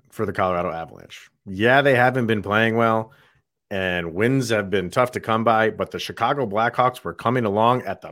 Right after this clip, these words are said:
perfect time for the Avs to get back on track. Why not a blowout against the worst team in the league by far?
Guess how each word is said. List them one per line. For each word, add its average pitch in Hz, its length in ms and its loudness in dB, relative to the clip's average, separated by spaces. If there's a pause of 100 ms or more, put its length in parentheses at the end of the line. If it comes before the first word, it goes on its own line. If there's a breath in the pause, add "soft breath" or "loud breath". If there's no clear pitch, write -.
perfect 139 400 -2
time 110 480 -2 (380 soft breath)
for 110 140 0
the 110 160 4
Avs 78 460 -4 (260)
to 101 120 -2
get 90 320 -2
back 127 300 0
on 127 180 2
track. 120 320 0
Why 98 380 0
not 160 200 4
a 131 40 2
blowout 98 540 -2 (420)
against 110 320 -2
the 95 140 -6 (180)
worst 151 520 -2
team 127 480 0 (120)
in 151 160 2
the 135 80 0
league 117 440 0 (320 soft breath)
by 107 380 0
far? 92 460 -2